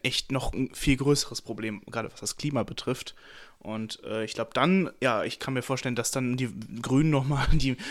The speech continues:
also dann an die Macht kommen könnten. Und ich glaube, dann sind die aber auch nur da, um die ganze Scheiße aufzuräumen.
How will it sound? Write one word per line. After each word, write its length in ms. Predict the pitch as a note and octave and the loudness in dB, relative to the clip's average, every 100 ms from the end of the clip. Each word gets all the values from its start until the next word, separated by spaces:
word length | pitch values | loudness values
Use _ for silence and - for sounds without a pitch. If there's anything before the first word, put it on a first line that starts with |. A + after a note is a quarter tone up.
| - - | -10 -2
also 280 | A#2 A2+ A#2+ | 0 2 2
dann 180 | B2 | 2
an 100 | A#2+ | 2
die 60 | A#2+ | 2
Macht 240 | A#2+ - | 2 2
kommen 200 | - A#2 | 2 0
könnten. 500 | - A#2+ C3+ F#3 F3 | 2 0 2 0 0
Und 120 | C3 C3+ | -2 -4
ich 100 | C#3 | -2
glaube, 180 | B2+ | -2
dann 200 | B2 A#2+ | -2 -4
sind 180 | C3 C#3+ | -4 -4
die 40 | D3 | -2
aber 200 | C3 G#2 | 0 -2
auch 160 | - | -2
nur 120 | D3 | -4
da, 140 | C#3+ D3 | -2 -2
um 160 | C#3 | -2
die 80 | D3 | -2
ganze 220 | C#3 D3 | -2 -2
Scheiße 340 | D3+ C#3+ - - | 0 0 0 -4
aufzuräumen. 580 | - - G#2 - B2+ | -8 -10 -10 -8 -8